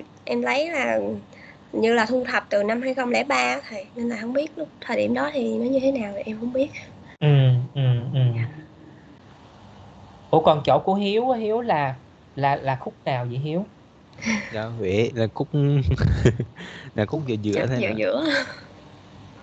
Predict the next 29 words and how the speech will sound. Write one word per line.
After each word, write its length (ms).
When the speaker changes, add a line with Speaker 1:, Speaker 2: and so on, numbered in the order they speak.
Speaker 2:
Là 260
cái 80
khúc 160
xanh 280
đậm 260
hay 120
là 180
xanh 400
hơi 220
Speaker 3:
Xanh 160
Speaker 2:
lợt 20
Speaker 3:
nhạt. 280
Speaker 2:
lợt? 0
Xanh 140
đậm 240
hay 200
là 100
dân 200
số 220
chỗ 100
đó 140
cũng 140
nhiều, 200
đúng 120
không? 160
Chỗ 160
của 100
em 220
á. 60